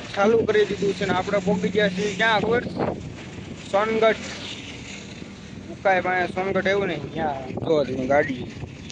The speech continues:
અન્નાની આ રાધે આમ જો. આવું કાંઈક માહોલ છે. અહીંયા ગાડી ટેકાવીને ભાઈ ગયા પી યુ સી કઢાવવા. આપણે ગાડીમાં કાંકરા કાઢવી છીએ. ને હજી આપણે જવાનું છે કે કર્ણાટક બાજુ હોય છે તો આપણી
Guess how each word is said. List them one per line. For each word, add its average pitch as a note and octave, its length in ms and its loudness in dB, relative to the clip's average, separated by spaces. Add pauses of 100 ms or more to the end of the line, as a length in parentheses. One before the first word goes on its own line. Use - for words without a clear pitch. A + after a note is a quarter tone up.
(720)
અન્નાની D3+ 500 4
આ C#3+ 160 2
રાધે D3 420 4
આમ C#3+ 80 2
જો. C3+ 300 0 (1600)
આવું F3 200 6
કાંઈક F3 200 6
માહોલ F#3 300 6
છે. G#3 160 4
અહીંયા - 1160 0
ગાડી F#3+ 280 8
ટેકાવીને A3 460 8
ભાઈ F#3 260 8
ગયા F#3+ 280 8
પી F#3+ 180 4
યુ G#3+ 80 6
સી G3+ 160 4
કઢાવવા. F3 420 8 (720)
આપણે F#3 220 6
ગાડીમાં F#3+ 420 6
કાંકરા G3 340 6
કાઢવી F#3+ 340 6
છીએ. G#3 300 4 (1700)
ને D#3 80 -2
હજી D#3+ 260 -2
આપણે F#3 300 4
જવાનું F#3 400 0
છે F#3 160 -4
કે F#3+ 120 -6
કર્ણાટક F3 800 -4
બાજુ F3 280 0
હોય F3+ 100 0
છે F3+ 180 -2
તો F3 100 0
આપણી F3+ 320 2